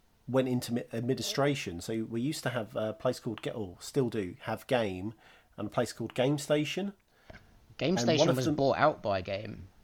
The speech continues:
Speaker 2: if
Speaker 1: D-,
Speaker 2: I
Speaker 1: yeah,
Speaker 2: remember
Speaker 1: but
Speaker 2: rightly.
Speaker 1: if you remember rightly, b-, b-,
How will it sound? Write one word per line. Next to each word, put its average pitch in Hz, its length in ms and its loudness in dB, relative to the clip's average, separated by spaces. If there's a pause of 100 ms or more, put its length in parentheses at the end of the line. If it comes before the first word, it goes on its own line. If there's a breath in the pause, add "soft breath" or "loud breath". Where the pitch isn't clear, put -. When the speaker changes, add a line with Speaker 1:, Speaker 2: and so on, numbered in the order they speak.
(160)
Speaker 2:
if - 40 -14
Speaker 1:
D-, 107 120 -4
Speaker 2:
I - 40 6
Speaker 1:
yeah, 170 120 8
Speaker 2:
remember 107 240 4
Speaker 1:
but 98 60 -2
Speaker 2:
rightly. 104 400 -2 (220)
Speaker 1:
if 143 220 2
you 160 80 6
remember 180 260 2
rightly, 156 320 4
b-, - 140 -8 (240)
b-, - 80 -14